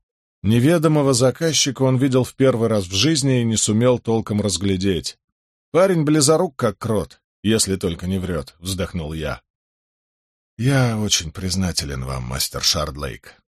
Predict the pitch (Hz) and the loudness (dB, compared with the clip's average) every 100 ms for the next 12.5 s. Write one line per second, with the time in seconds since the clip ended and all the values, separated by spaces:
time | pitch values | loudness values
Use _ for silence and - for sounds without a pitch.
0 | _ - - 131 113 98 95 87 87 80 | _ -2 2 2 2 0 -4 -6 -4 -4
1 | 76 65 57 - _ _ _ _ - 143 | -4 -8 -12 -20 _ _ _ _ -2 2
2 | 170 107 156 147 127 113 - 156 143 - | 2 2 2 4 2 0 0 0 0 -2
3 | 107 120 110 90 95 92 85 - 80 69 | 0 0 0 -2 -4 -4 -2 -4 -4 -6
4 | 55 - _ _ _ _ _ _ _ _ | -10 -14 _ _ _ _ _ _ _ _
5 | _ _ _ - 117 82 90 87 - - | _ _ _ -4 -4 -4 -6 -2 -2 0
6 | 107 165 180 107 67 78 95 120 175 196 | 0 0 0 -2 -6 -4 0 2 2 0
7 | - 95 139 170 - - - 160 - 220 | -2 0 2 2 0 0 -2 -4 -4 -2
8 | 202 120 104 104 95 85 - _ _ _ | 0 2 2 4 2 0 -6 _ _ _
9 | _ _ _ - 202 233 226 101 143 165 | _ _ _ -6 -4 0 0 2 2 0
10 | 117 123 120 117 139 117 117 - 143 - | 0 0 0 2 0 0 -4 -2 0 2
11 | 139 156 156 - 101 - 110 - 110 104 | 2 0 0 -2 -6 -2 0 0 0 2
12 | 113 160 170 165 | 2 2 2 -2